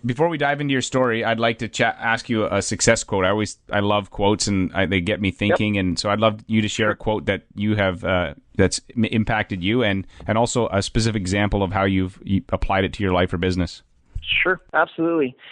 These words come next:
Speaker 2: Um, I, I actually live off of, of, of many quotes in my life. And they're, they're kind of very, al-, almost every quote that you read is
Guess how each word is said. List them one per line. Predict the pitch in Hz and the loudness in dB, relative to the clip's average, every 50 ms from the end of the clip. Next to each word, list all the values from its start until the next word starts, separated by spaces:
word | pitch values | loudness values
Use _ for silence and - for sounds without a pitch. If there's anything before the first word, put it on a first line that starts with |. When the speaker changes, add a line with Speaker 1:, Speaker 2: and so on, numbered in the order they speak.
| - - - - | -20 -14 -8 -4
Speaker 2:
Um, | 135 139 143 143 143 143 147 | -2 0 0 2 0 0 0
I, | 156 170 147 | 0 0 0
I | 156 165 185 | 2 0 0
actually | 202 202 - - - 180 175 160 | 0 -2 -2 -2 0 0 0 0
live | 147 143 147 147 147 | 2 0 0 0 0
off | 147 135 131 - | -2 -2 -2 -2
of, | 123 - - - _ - - - - - - _ | -4 -6 -6 -4 _ -2 -2 -2 -4 -10 -6 _
of, | - 92 85 90 - _ - | 0 2 2 0 -2 _ -10
of | - - | -8 -4
many | 131 131 139 139 135 131 120 | -2 0 0 2 2 0 -2
quotes | - - - 107 - - - | -2 -2 0 0 0 -2 -4
in | 120 117 | -4 0
my | 110 90 | 2 2
life. | 64 62 - - - - | 2 2 0 -2 -4 -6
And | - - - - - 101 107 | -8 -8 -6 -6 -6 -4 0
they're, | 110 120 120 92 | 4 4 4 4
they're | 107 107 107 | 2 -2 -4
kind | - - 123 110 113 | -2 -2 -2 -2 -2
of | 107 | -2
very, | 110 117 113 104 - - - - - - - | -2 0 0 0 -2 -4 -10 -18 -20 -14 -8
al-, | 151 139 143 156 156 - | -6 -4 -2 0 -2 -2
almost | - - 160 175 175 160 143 131 - | -2 -2 -2 0 0 -2 -2 -2 -2
every | 143 135 135 120 | -2 0 -2 -2
quote | - - 135 120 - | 0 0 0 0 0
that | 92 65 | -2 -4
you | 117 113 | -4 -2
read | 107 123 123 117 | 0 2 2 2
is | 110 98 | 0 -2